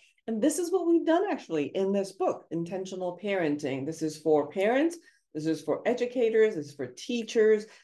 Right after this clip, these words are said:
this is for everyone who, one way or another, is, uh, having, uh, to experience raising, uh, their children. And, um, we go through chapters from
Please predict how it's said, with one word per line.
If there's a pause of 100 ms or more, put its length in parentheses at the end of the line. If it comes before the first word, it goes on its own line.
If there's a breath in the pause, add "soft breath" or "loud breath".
(180 loud breath)
this
is
for
everyone
who,
one
way
or
another, (300 loud breath)
is, (100)
uh,
having, (100)
uh, (240)
to
experience (320 soft breath)
raising, (140)
uh,
their
children. (1160)
And,
um,
we
go
through
chapters (500 loud breath)
from